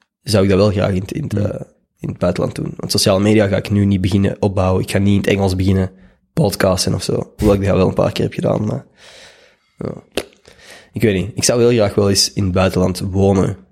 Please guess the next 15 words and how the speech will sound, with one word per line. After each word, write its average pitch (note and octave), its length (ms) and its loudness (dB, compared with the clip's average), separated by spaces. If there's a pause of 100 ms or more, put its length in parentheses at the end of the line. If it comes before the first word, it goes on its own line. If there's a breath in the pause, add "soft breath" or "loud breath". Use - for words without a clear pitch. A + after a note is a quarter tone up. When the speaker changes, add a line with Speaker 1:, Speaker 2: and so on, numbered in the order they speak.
(140)
Speaker 1:
Ehm, - 300 -6 (580)
maar - 160 -4
ja, - 120 -8 (540)
ik - 80 -12
weet G2 100 -2
niet G#2 80 -2
of G#2+ 60 -6
dat B2+ 140 -6
dan F#2+ 220 0
voor F#2+ 120 -2
een F#2+ 60 2
job F#2 240 0
zal F#2+ 160 0
zijn F#2 300 0
of, - 380 -10